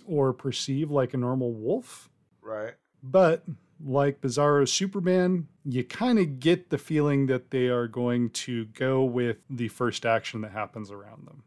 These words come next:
Speaker 2: So if I attack this wolf, it will probably attack me back. Whereas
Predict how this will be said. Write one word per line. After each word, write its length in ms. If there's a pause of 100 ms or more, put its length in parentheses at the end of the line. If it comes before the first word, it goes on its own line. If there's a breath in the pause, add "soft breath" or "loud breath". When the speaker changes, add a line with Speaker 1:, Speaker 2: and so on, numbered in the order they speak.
(180)
Speaker 2:
So 200
if 120
I 140
attack 480
this 200
wolf, 240
it 60
will 120
probably 420
attack 340
me 120
back. 500 (160)
Whereas 560